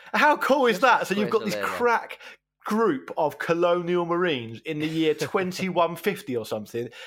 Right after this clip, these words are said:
Speaker 1: They're hyper sleeping for years to distant
Speaker 2: Mm.
Speaker 1: planets. How do you know how many bullets you got left? There's a little L E D
Speaker 2: Just
Speaker 1: display
Speaker 2: look,
Speaker 1: on the side.
Speaker 2: just look on
Speaker 1: Uh,
Speaker 2: the side.
Speaker 1: why are you still using bullets?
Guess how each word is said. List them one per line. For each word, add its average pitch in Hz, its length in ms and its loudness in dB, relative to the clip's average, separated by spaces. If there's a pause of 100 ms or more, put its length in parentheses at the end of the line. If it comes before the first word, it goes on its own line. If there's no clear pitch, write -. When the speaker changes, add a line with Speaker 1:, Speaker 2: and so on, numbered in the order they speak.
Speaker 1:
They're 175 100 4
hyper 214 500 -2
sleeping 151 460 -4
for 180 200 -2
years 160 760 -2 (240)
to - 80 -4
distant 135 520 -4
Speaker 2:
Mm. 98 60 -14
Speaker 1:
planets. 156 420 -2 (260)
How 180 140 4
do 180 80 -4
you - 20 -2
know 202 80 2
how 196 60 4
many 202 120 -2
bullets 185 300 -2
you 139 60 -8
got 135 180 0
left? 117 300 -6 (300)
There's 127 100 -6
a 156 40 0
little 156 260 2
L 160 120 2
E 156 120 0
D 156 200 0
Speaker 2:
Just 143 140 -4
Speaker 1:
display 160 180 0
Speaker 2:
look, 160 80 0
Speaker 1:
on 135 60 -4
the 123 60 -6
side. 113 240 -4
Speaker 2:
just 107 80 -6
look 151 140 -10
on 143 80 -4
Speaker 1:
Uh, - 40 2
Speaker 2:
the 123 40 -10
side. 143 440 -8 (140)
Speaker 1:
why 233 140 -2
are 269 60 0
you 202 80 -4
still 175 220 -4
using 147 260 -6
bullets? 202 560 -4